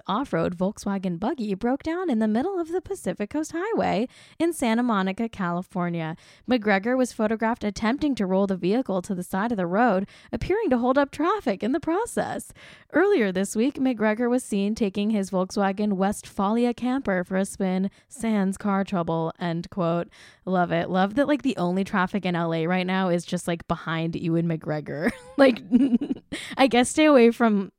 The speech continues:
wherever Ewan McGregor is, and then you won't have to deal with traffic. Um, so I found this, <laughs> I found this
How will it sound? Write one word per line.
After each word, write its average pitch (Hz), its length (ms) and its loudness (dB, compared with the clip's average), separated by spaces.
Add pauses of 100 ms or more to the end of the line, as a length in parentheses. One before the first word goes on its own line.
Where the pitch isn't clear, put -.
(120)
wherever 190 520 2
Ewan 185 240 4
McGregor 151 480 -2
is, 143 220 -4
and 175 140 2
then 170 100 0
you 170 80 0
won't 180 180 0
have 196 100 -4
to 180 100 -6
deal 165 160 -2
with 175 120 -2
traffic. - 640 -6 (640)
Um, 220 400 4
so - 160 2
I 214 80 4
found 247 420 4
this, 320 180 2
<laughs> - 720 0
I 240 120 2
found 339 220 0
this 480 240 0